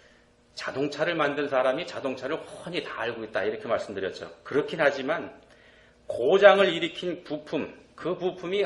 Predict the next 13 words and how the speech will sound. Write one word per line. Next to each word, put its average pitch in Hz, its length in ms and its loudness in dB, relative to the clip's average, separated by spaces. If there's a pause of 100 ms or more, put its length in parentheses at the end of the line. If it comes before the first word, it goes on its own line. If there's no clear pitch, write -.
(140)
얼마나 165 480 4
힘들고 175 800 0
어렵게 143 680 4
부러지고 135 480 4
말았는지 113 840 2 (600)
그 120 220 -4
부품의 151 500 -2
입장까지 143 880 2
이 123 180 -8
사람이 120 440 -4
헤아리지는 113 1000 -4
못하지 101 380 -6
않습니까? 95 600 -8